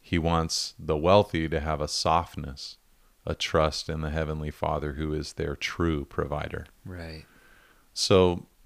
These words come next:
Speaker 1: just kinda thinking about it there, you know, maybe I'll just do a couple stories, you know, from the Bible.
Speaker 2: That'd be
Speaker 1: One would
Speaker 2: great.
Speaker 1: be Hagar in the Old Testament. She was a woman who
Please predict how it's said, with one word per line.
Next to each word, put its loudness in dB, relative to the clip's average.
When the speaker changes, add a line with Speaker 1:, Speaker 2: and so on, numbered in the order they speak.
Speaker 1:
just 2
kinda 4
thinking -2
about 4
it 0
there, 4
you -2
know, -2
maybe -2
I'll -6
just -8
do -2
a -2
couple -6
stories, -4
you -6
know, -4
from -8
the -6
Bible. -4
Speaker 2:
That'd -10
be -4
Speaker 1:
One 0
would -2
Speaker 2:
great. -6
Speaker 1:
be -2
Hagar -2
in -2
the 0
Old 0
Testament. -4
She -4
was -4
a 0
woman -2
who -4